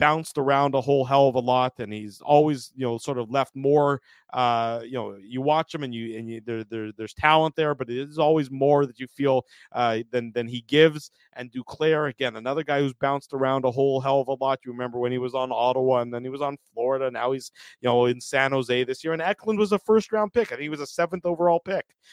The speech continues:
So again, guys who have talent, and they have a bit of a five on three, a modified five on three, because Stanley is now, uh, scrambling to get back in the play. But once you're a half a step behind, that's all it takes in the N H L.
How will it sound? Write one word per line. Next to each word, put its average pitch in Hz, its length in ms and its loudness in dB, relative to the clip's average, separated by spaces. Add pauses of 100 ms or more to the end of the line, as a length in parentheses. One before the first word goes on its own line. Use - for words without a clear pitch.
(120)
So 185 120 -2
again, 202 200 0 (280)
guys 233 280 0
who 240 80 -2
have 214 160 -4
talent, 147 480 0
and 143 120 -6
they 151 80 -2
have 151 140 -2
a 147 60 -2
bit 156 180 -2
of 190 140 0
a 127 100 2 (480)
five 156 320 2
on 131 160 2
three, 147 440 -2
a 180 60 0
modified 131 680 0
five 117 340 -2
on 104 220 -4 (120)
three, 135 420 -2 (260)
because 127 300 -6
Stanley 127 540 -2
is 110 140 -8
now, 117 360 0 (320)
uh, 110 280 -4
scrambling 131 720 -4
to - 80 -20
get 123 200 -2
back 117 300 -2
in 120 80 -8
the 107 60 -8
play. 143 400 0 (640)
But 190 80 -4
once 220 360 -2
you're 254 140 -2
a 165 100 2
half 156 360 0
a 190 40 -6
step - 360 -4
behind, 151 500 2
that's 139 160 -4
all 214 160 8
it 262 80 2
takes - 340 -4
in 151 60 -8
the 117 120 -6
N 104 100 -6
H 101 240 -12
L. 73 200 -14